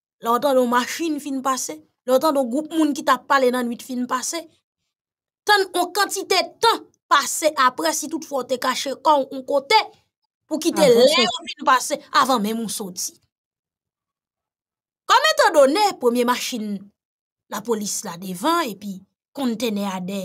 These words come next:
Speaker 1: yon bwat byen fèmen, plitip, plitip, plitip, plitip, yo pase, lè sa l te inè trannèf, ebyen, lè l inè senkant, nou kache an baraj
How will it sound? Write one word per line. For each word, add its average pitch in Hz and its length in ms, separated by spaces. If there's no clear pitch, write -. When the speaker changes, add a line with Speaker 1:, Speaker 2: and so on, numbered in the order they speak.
Speaker 1:
yon 202 160
bwat 185 240
byen 233 280
fèmen, 247 500
plitip, 220 340
plitip, 208 320
plitip, 214 320
plitip, 370 440
yo 196 120
pase, 214 320
lè 202 80
sa 208 160
l 190 80
te 208 160
inè 202 240
trannèf, 285 480
ebyen, 254 400
lè 214 140
l 196 80
inè 214 200
senkant, 285 680
nou 202 140
kache - 300
an 208 80
baraj 196 380